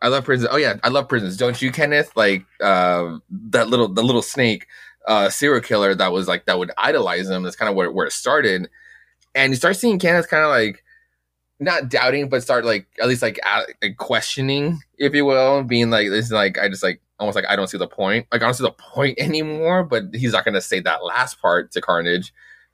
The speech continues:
Um, and Carnage's kinda like, like, "I'm not just, like,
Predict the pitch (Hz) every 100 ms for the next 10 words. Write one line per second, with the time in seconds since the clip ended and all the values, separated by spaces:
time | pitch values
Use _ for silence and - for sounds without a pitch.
0 | - 110 98 90 85 82 - 110 139 165
1 | 151 131 120 104 95 92 101 101 101 117
2 | 117 120 117 98 92